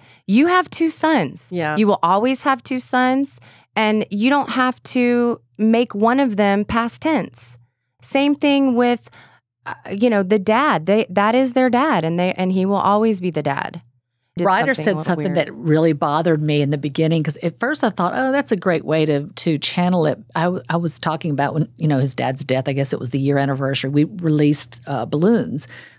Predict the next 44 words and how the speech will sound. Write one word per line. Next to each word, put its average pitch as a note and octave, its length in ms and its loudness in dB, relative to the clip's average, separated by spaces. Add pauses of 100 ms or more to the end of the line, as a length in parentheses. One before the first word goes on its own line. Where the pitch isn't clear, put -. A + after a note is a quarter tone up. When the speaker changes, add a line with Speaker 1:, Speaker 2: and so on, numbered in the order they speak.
Speaker 3:
with D#3+ 240 2
things E3 320 0
we D#3+ 100 4
would D3+ 200 2
tell D3 260 0
him, F3+ 360 0
Speaker 1:
Mm. G3 400 -2
Speaker 3:
um, D3+ 240 2
with D#3 160 -4
the E3+ 80 0
little E3 220 2
notes, D3+ 420 0
and D3+ 100 0
did C#3+ 140 -2
that D#3 160 0
whole D#3+ 160 -2
thing D3 220 -2
with C#3 120 -4
my C3+ 160 -4
family. D#3 600 -2
And D3 300 0 (380)
he - 160 0
said, E3+ 400 2
uh, D#3+ 260 -8 (220)
I G3 60 -2
said, A3 240 0
"Well, G3+ 260 2
what A3 180 0
do C4 60 -2
you C4 140 0
think A3 260 0
about C#3 300 0
all C#3 160 0
of C#3 80 -4
this?" C#3+ 180 0
And F#3 120 2
he F#3+ 60 4
said, F#3 240 2
"In F#3+ 160 2
my G#3 160 2
mind, E3+ 300 2
he's E3+ 160 0
on D3 140 0
vacation." C3+ 720 -6